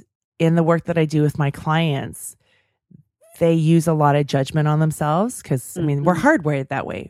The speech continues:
Speaker 1: right? It, it happens family of origin.
Speaker 2: Mm-hmm.
Speaker 1: It happens in education. It happens in athletics. It happens in workplace. So we're hardwired that way. But the reason that my clients work with me and then they get, they do good work, you know, they make huge changes in their life,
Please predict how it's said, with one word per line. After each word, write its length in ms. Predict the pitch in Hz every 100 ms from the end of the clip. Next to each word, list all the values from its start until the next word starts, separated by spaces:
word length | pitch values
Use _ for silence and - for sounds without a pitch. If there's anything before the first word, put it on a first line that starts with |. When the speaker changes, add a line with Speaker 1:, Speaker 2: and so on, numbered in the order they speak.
| _
Speaker 1:
right? 260 | 135 156
It, 140 | 170 147
it 140 | - 131
happens 680 | 139 - 143 139 - - _ _ _ _
family 260 | 160 147
of 100 | 151
origin. 420 | 214 220 185 185 160
Speaker 2:
Mm-hmm. 20 |
Speaker 1:
It 60 |
happens 380 | 135 139 139 131
in 100 | 139
education. 680 | 127 139 135 220 208 185 156
It 120 | 143
happens 360 | 127 127 131 135
in 100 | 131
athletics. 640 | 135 - 202 185 175 -
It 80 | 143
happens 320 | - 143 135
in 140 | -
workplace. 480 | 156 190 - 135 -
So 200 | - 165
we're 160 | 156 151
hardwired 480 | 180 208 170 151 139
that 180 | -
way. 220 | 143 135 - - - - -
But 160 | 165
the 120 | 175
reason 480 | 160 156 175 170 190
that 140 | 175 -
my 120 | 151
clients 500 | - 151 151 151 -
work 240 | 147 156
with 160 | 185 190
me 220 | 196 196
and 160 | 165 143
then 220 | 139 147 -
they 160 | 143
get, 320 | 123 160 160 - _ _ _ _
they 160 | 170 160
do 260 | 165 165
good 260 | 156 151 135
work, 420 | 143 151 220 -
you 60 | 147
know, 140 | 143
they 140 | 143 135
make 260 | 147 147 -
huge 300 | - 170 -
changes 380 | - 147 147 156
in 80 | 160
their 120 | 160
life, 320 | 160 180 226